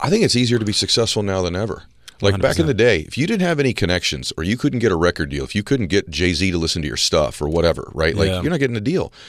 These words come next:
Speaker 1: Now, it seems to me anyway, anybody at any point in time can pop off in any career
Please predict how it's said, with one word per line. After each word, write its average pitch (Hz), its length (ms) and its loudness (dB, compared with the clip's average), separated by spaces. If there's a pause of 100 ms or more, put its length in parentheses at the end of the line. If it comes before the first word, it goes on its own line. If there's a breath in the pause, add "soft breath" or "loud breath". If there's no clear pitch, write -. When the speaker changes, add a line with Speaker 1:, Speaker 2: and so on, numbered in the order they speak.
(120)
Speaker 1:
Now, 135 460 0
it 95 140 0
seems 175 400 2
to - 80 0
me 87 180 0
anyway, 78 480 -2 (1300 loud breath)
anybody 190 560 4
at 147 100 0
any 160 240 0
point 147 280 0
in 123 60 -4
time 147 220 -2
can 107 140 -2
pop 113 260 0
off 123 200 -2
in 107 160 -2
any 117 220 0
career 117 500 -4